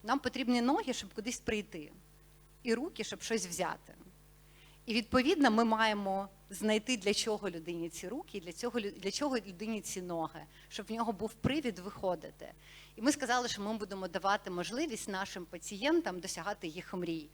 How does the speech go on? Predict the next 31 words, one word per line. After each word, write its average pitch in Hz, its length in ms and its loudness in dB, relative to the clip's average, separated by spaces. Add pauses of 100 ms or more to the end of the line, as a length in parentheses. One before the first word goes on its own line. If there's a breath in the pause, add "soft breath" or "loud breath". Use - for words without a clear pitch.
(320 loud breath)
В 190 100 -14
нас 214 240 4
був 220 260 -4
класний 208 400 2
пацієнт 190 580 -4
Макс, 233 460 0
який 196 360 -6
завжди 190 460 -2
ховав 180 340 -2
свій 190 180 -6
протез. 170 480 -6
Він 185 120 -4
дуже 190 280 -4
круто 165 300 -14
ходив, 208 440 -2
він 190 220 -4
дуже 220 240 -8
швидко 196 360 -10
навчився. 185 520 -8 (380 loud breath)
Я 214 120 2
до 208 80 -4
нього 220 180 -2
якось 202 220 0
підійшла 214 380 -4
і 320 40 -4
кажу: - 180 -6
"Слухай, 254 340 -6
ну 262 60 -8
ти 427 80 2
маєш 254 300 2
пиша-, 180 360 -8